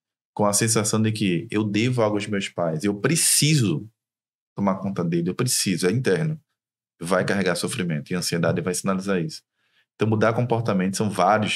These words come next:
existe uma grade de comportamentos pra mudar. Quem tem raízes do medo tem que mudar vários comportamentos pra se desenvolver autoconfiança. Quem tem raízes da carência, pra desenvolver amor próprio, e por aí vai. O terceiro elemento, você precisa cuidar, curar a fonte.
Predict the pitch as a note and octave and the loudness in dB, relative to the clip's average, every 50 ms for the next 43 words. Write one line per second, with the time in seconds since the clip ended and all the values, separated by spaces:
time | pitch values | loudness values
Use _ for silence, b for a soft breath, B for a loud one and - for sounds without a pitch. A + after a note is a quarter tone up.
0 | - F#2 E2+ G2 A2 A#2 G#2+ G2 F#2 G2 A2 A2+ A#2+ A#2 A#2+ G#2+ A2 G#2+ G2+ - | -4 -4 -2 0 0 2 2 4 4 4 4 2 2 0 -2 -2 -2 -2 -2 -2
1 | G#2 F#2+ F2+ F#2 F#2+ - - G2 F#2 E2+ E2 D#2 - - - C#3 D3+ D3+ C3 B2 | -2 -2 -2 -4 -4 -4 -4 -4 -2 -2 -2 -4 -4 -2 -2 -2 0 0 0 0
2 | A#2+ A#2 G#2+ G#2 G2+ G2+ G2+ G2 F2+ F2 E2 D#2 D#2 - - E2 - F2 F2 E2 | 2 2 0 0 0 0 0 0 0 0 0 -2 -4 -6 -8 -8 -6 -4 -2 -2
3 | E2 D#2+ D#2+ E2+ F#2+ G2 - G2+ G2 - F#2 - - F2 F2 F2 E2+ - - - | 0 0 0 0 -2 -2 -4 -4 -2 -2 -2 -2 -2 -2 -2 -2 -4 -6 -6 -4
4 | - F#2+ D#2+ - - - - - G2+ G2 - - - F#2+ F#2 F2+ F2+ E2+ E2+ - | -2 -2 -2 -4 -8 -12 -10 -8 -8 -8 -8 -4 -2 -2 0 2 0 0 0 -2
5 | F#2+ F2 - F#2+ F2+ E2+ E2 - - - B B B B B B B B B _ | -6 -6 -4 -2 -2 -2 -2 -4 -8 -12 B B B B B B B B B _
6 | - B2+ B2+ C3 C#3 C3 C3 A#2 A2+ A2 A2 A2 A2 G#2 F#2 F2+ F2 E2 - - | 0 0 0 2 4 4 4 4 4 2 2 2 2 0 0 0 -2 -4 -4 -8
7 | - _ _ _ _ - E2 D#2+ E2+ F2+ F2 F2+ F2+ F#2 F2+ F2+ - F2+ F2 E2+ | -12 _ _ _ _ -4 -4 -2 -2 0 0 0 0 0 0 0 0 0 0 -2
8 | - - B B B B B _ - G#2+ A2 G#2+ A2 A2+ G#2+ F2+ E2 D#2+ - _ | -4 -6 B B B B B _ -6 -2 0 0 2 2 0 0 -2 -4 -8 _
9 | _ _ _ _ _ _ _ _ A2 A2+ A2+ D3 C3+ C3 - D3 C#3+ D#3+ D#3 C#3 | _ _ _ _ _ _ _ _ -4 -2 0 2 2 2 2 2 2 2 2 2
10 | A#2 G#2 G#2+ A2 A#2+ A2 A2 - A#2 A2 A2+ A2+ A#2 - - G2+ G2+ A2 A2 - | 2 0 0 0 -2 -2 -2 0 -2 -2 -2 -2 -2 0 0 0 0 -2 0 0
11 | A2+ G2+ G2+ F#2+ - - - A2 G#2 F#2+ F#2 G#2 A#2 A#2 - - F3+ F3 E3+ - | 0 0 0 -2 -2 -4 -2 2 2 4 4 4 2 0 -2 -4 -4 -4 -4 -4
12 | - - - - | -6 -10 -12 -14